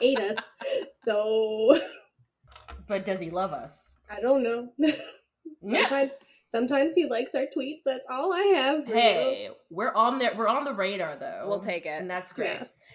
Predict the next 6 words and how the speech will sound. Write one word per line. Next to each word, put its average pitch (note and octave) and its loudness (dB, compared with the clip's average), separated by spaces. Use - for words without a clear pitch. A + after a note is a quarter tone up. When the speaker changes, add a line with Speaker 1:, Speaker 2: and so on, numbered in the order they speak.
Speaker 2:
All A#3+ 4
right, G#3+ 2
so, B3+ 0
s-, - -14
um, G3+ 0
Salvadora. A#3+ -2